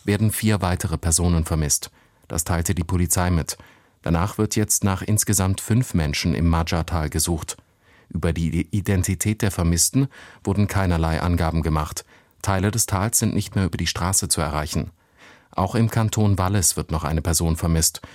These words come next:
Dort hatte Starkregen ebenfalls schwere Schäden angerichtet.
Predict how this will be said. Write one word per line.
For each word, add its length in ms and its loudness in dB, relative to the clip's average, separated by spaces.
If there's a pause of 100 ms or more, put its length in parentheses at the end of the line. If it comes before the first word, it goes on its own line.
(360)
Dort 300 -2
hatte 220 0
Starkregen 680 0
ebenfalls 580 0
schwere 360 -2
Schäden 340 0
angerichtet. 720 -4